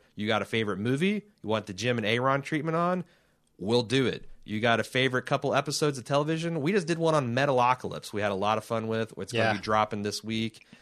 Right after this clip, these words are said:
Speaker 1: The sky's the limit. Check it out at subbable dot com slash bald move. And of course, I've been hawking it for years, Amazon dot bald move dot com. It's the one that doesn't cost you nothing. You don't have to give us any money.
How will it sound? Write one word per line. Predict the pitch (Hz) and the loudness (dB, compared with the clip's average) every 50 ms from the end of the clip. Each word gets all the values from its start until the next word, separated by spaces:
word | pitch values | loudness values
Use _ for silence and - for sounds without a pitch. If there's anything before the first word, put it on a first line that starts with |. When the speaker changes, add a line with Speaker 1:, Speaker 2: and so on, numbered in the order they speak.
| - _ _ _ _ _ - | -20 _ _ _ _ _ -6
Speaker 1:
The | 127 | -4
sky's | 123 - - 156 139 139 143 147 127 | -4 0 4 6 6 6 6 4 2
the | 127 113 | -2 -4
limit. | 107 113 110 110 110 110 110 107 - _ _ _ _ _ - | -2 0 0 0 2 0 -2 -2 -6 _ _ _ _ _ -6
Check | - - 151 139 | 0 0 2 4
it | 143 | 6
out | 139 135 131 117 | 6 6 6 4
at | 101 | 2
subbable | - - 123 113 117 104 117 110 | 0 -2 -2 -2 -2 0 0 0
dot | 110 107 - | 0 0 0
com | - 107 104 101 | -2 -2 -2 -2
slash | - - 110 104 104 - | -2 -2 0 0 0 -2
bald | - 107 104 104 101 101 | -2 0 0 2 2 0
move. | 101 101 101 101 98 - | -2 -2 -2 -2 -2 -2
And | 113 117 120 | -2 0 0
of | 120 110 73 - | -2 -2 -4 -10
course, | - - - 170 160 139 127 - - - - 117 | -6 0 4 6 6 6 6 2 0 -2 -2 -4
I've | 113 | -4
been | 117 113 110 | -4 -2 2
hawking | 135 131 127 123 139 120 | 4 4 4 4 0 -6
it | 113 | -6
for | - 123 | -4 -2
years, | 113 113 113 113 110 110 101 - | -2 0 0 0 0 -2 -2 -2
Amazon | - 123 131 131 123 123 131 123 117 | -2 -2 0 0 -2 -2 0 0 0
dot | 117 104 107 | 0 0 2
bald | 113 110 110 | 0 0 0
move | 110 110 101 | -2 -2 -2
dot | 107 101 95 - | -2 -2 -2 -2
com. | - 110 107 107 107 107 107 - _ - _ _ - | -2 -2 0 0 0 -2 -4 -6 _ -18 _ _ -2
It's | - 175 185 - | 0 2 2 2
the | 202 | 4
one | 180 180 175 | 4 4 4
that | 147 135 | 4 4
doesn't | 156 151 139 - | 2 2 2 0
cost | - 143 143 143 - 123 | 2 2 2 2 0 -4
you | 110 | -4
nothing. | 104 101 127 127 - - 92 80 71 65 - - - - | -2 2 2 2 0 0 -8 -10 -12 -14 -18 -16 -10 -4
You | 127 | 0
don't | 156 190 | 2 2
have | 196 - | 2 2
to | 110 | 0
give | 95 117 110 | -4 -4 -2
us | 101 95 - | -2 -4 -6
any | 104 95 92 | -6 -6 -6
money. | 90 92 104 113 139 165 185 175 | -4 -2 -2 0 0 -2 -4 -4